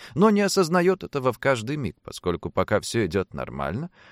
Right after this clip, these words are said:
он чувствует только свою подчинённость начальству, страдает от нехватки денег, боится сильных врагов и, если уже испытал, болезней.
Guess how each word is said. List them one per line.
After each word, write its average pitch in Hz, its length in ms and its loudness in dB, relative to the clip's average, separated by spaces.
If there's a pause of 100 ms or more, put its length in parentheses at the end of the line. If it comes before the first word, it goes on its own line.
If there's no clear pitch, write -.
(220)
он 156 220 6
чувствует 175 560 4
только 151 320 4
свою 120 380 0
подчинённость 107 840 0
начальству, 85 800 -2
страдает 131 600 6
от 104 120 -10
нехватки 104 540 2
денег, 135 420 0
боится 143 540 2
сильных 104 480 -2
врагов 113 480 2
и, 160 80 -6
если 110 560 2
уже 98 320 0
испытал, 156 600 0
болезней. 80 720 0